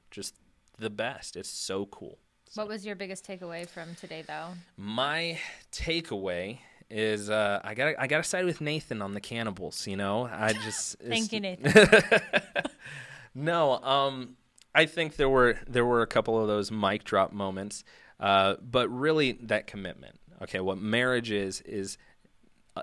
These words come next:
Speaker 1: a commitment. The number one cause for divorce is lack of commitment.
Speaker 2: Mm.
Speaker 1: That doesn't make any sense because marriage is commitment. So you're saying the number one cause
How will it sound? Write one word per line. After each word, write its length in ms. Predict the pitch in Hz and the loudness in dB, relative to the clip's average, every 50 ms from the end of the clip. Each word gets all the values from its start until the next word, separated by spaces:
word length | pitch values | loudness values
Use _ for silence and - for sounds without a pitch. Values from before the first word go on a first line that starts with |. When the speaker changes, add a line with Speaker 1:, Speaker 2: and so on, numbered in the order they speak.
| - - | -6 -6
Speaker 1:
a 40 | 110 | -6
commitment. 680 | - - - 113 113 113 120 120 - 123 120 113 110 - - _ _ _ - - _ _ _ _ | -6 -4 -6 -4 -2 0 0 0 0 0 -2 -2 -2 -4 -8 _ _ _ -20 -20 _ _ _ _
The 180 | - 101 113 107 | -14 -8 -6 -2
number 440 | 113 117 120 127 131 139 143 143 143 | 0 2 4 4 4 4 4 2 2
one 540 | 131 127 127 127 127 123 123 120 120 120 - - - _ | 2 2 0 0 0 0 -2 -4 -6 -8 -10 -14 -18 _
cause 320 | - - 123 120 120 113 | -4 0 0 2 0 0
for 160 | - - 113 | -2 -4 -4
divorce 420 | 113 110 104 110 110 113 110 - - | -4 -2 -2 -2 -2 -2 -2 -4 -6
is 240 | - 110 104 104 98 | -10 -10 -10 -10 -8
lack 380 | 98 98 98 98 101 98 - | -6 -6 -4 -4 -6 -8 -8
of 120 | 95 95 - | -10 -12 -10
commitment. 460 | - 101 98 98 - - - 175 185 | -12 -10 -10 -10 -10 -10 -12 -14 -14
Speaker 2:
Mm. 60 | 185 - - - - - - | -14 -16 -18 -20 -20 -14 -8
Speaker 1:
That 140 | - 185 - - _ - | -8 -8 -8 -10 _ -2
doesn't 360 | - 120 123 123 123 120 107 113 | 0 0 0 0 -2 -6 -6 -4
make 380 | 113 123 123 120 - - - - | -2 0 0 -2 -4 -8 -8 -6
any 240 | 117 120 120 120 113 | -4 -4 -4 -4 -6
sense 560 | - - - - 117 101 82 - - - - - - - - | -6 -6 -4 -4 -4 -4 -4 -6 -12 -14 -14 -16 -18 -20 -16
because 300 | - 110 - 120 107 98 | -14 -6 -4 -2 -2 -2
marriage 400 | 101 110 123 123 127 123 113 117 - | -2 0 0 2 2 0 0 -2 -2
is 180 | 117 120 110 | -2 -2 -2
commitment. 460 | - - 113 110 113 101 95 90 - - | -4 -6 -4 -4 -4 -4 -4 -8 -10 -10
So 140 | - 101 | -6 -6
you're 80 | 101 101 | -4 -4
saying 280 | 101 - 113 107 107 101 | -4 -4 -4 -6 -4 -6
the 100 | 101 98 | -6 -6
number 320 | 101 101 113 117 127 127 | -4 -4 -2 -2 -2 -2
one 300 | 123 120 117 117 117 117 | -2 0 -2 -2 -2 -4
cause 440 | - - 117 110 110 110 110 104 - | -4 -4 -2 -2 0 -2 -2 -6 -8